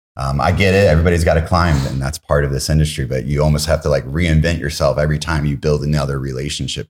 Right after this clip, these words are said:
'cause you're so intimate with these grows. You know, we're talking every single day. We're talking to these growers every day.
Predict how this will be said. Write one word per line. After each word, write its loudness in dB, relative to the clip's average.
'cause -8
you're 2
so 4
intimate 4
with -6
these -4
grows. -6
You -4
know, -4
we're -2
talking -2
every 0
single 0
day. 0
We're -2
talking -2
to -2
these 0
growers 0
every -8
day. -8